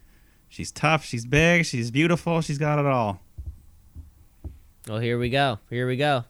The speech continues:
Speaker 2: The victory campaign begins.
Speaker 1: <laughs> Uh, the final match, Carmelo Hayes defending the title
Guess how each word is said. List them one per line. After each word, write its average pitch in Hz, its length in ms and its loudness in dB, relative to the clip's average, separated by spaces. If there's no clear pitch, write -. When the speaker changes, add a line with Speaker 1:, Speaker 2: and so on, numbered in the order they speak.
Speaker 2:
The 120 220 -2
victory 139 480 -4
campaign 143 600 0
begins. 139 680 0
Speaker 1:
<laughs> 127 40 -2
Uh, 101 680 2
the 104 80 0
final 120 280 4
match, 98 360 2
Carmelo 101 420 2
Hayes 90 440 -2
defending 87 420 -6
the 82 100 -6
title 110 720 2